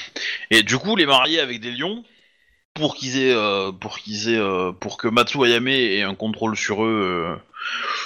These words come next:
pourrait déjà peut-être, euh, faire le truc un peu mieux.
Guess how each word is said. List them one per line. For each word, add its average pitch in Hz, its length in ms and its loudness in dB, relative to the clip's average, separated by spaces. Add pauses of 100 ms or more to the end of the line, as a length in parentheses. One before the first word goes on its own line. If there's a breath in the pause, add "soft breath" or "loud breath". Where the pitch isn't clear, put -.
(200 loud breath)
pourrait 104 260 4
déjà 110 260 6
peut-être, 131 440 -2
euh, 107 220 -2 (800 loud breath)
faire 117 220 4
le 110 100 4
truc 135 260 -2
un 123 100 2
peu 117 140 -2
mieux. 117 220 4